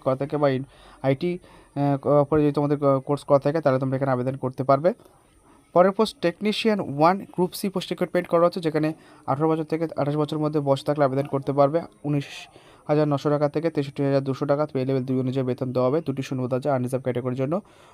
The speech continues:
অবশ্যই প্রার্থীকে উ-, পঞ্চান্ন শতাংশ নাম্বার নিয়ে বিজ্ঞান বিভাগে উচ্চ মাধ্যমিক পাস করা থাকতে হবে, তাতে সাথে, তার সাথে কিন্তু ফিজিওথেরাপিস্ট, এ, থে-, থেরাপির উপর যদি তোমার ডিপ্লোমা কোর্স করা থাকে তাহলে তোমরা এখানে আবেদন করতে পারবে।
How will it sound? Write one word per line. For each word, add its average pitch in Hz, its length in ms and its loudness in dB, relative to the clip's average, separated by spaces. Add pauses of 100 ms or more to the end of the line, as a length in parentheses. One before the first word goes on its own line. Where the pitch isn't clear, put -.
(120)
অবশ্যই 175 280 2
প্রার্থীকে 190 540 2
উ-, 170 120 -2 (100)
পঞ্চান্ন 151 320 0
শতাংশ 165 340 -4
নাম্বার 147 340 0
নিয়ে 156 280 0 (300)
বিজ্ঞান 143 340 2
বিভাগে 151 240 2
উচ্চ 147 240 0
মাধ্যমিক 143 240 0
পাস 135 180 2
করা 143 120 2
থাকতে 139 160 0
হবে, 160 120 0
তাতে 143 140 -4
সাথে, 131 320 -2
তার 135 80 0
সাথে 135 240 -2
কিন্তু 160 220 -4 (340)
ফিজিওথেরাপিস্ট, 185 720 0
এ, 165 140 0
থে-, 165 200 -2
থেরাপির 165 360 0
উপর 160 120 -2
যদি 156 200 -2
তোমার 156 140 0
ডিপ্লোমা 151 340 -2
কোর্স 151 200 -2
করা 139 160 0
থাকে 147 220 -2
তাহলে 139 200 -2
তোমরা 135 200 -2
এখানে 131 160 0
আবেদন 127 260 -2
করতে 127 260 -4
পারবে। 107 260 -4